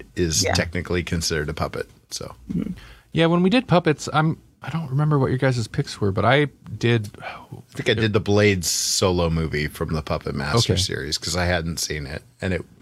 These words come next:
Speaker 1: I, I wish I would have gone with just a straight Puppet Master movie.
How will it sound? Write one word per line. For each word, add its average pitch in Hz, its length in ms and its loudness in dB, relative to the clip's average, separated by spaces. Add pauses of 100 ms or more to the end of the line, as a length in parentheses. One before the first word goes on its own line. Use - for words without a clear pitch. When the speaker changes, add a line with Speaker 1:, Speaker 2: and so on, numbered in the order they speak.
(340)
Speaker 1:
I, 98 160 0 (160)
I 98 160 0 (340)
wish 113 220 2
I 92 60 2
would 87 120 0
have 78 160 -6
gone 87 240 0
with 82 140 -2
just - 240 -4
a 85 40 -2
straight 80 300 -2
Puppet - 320 -6
Master 82 340 -4
movie. 90 360 -4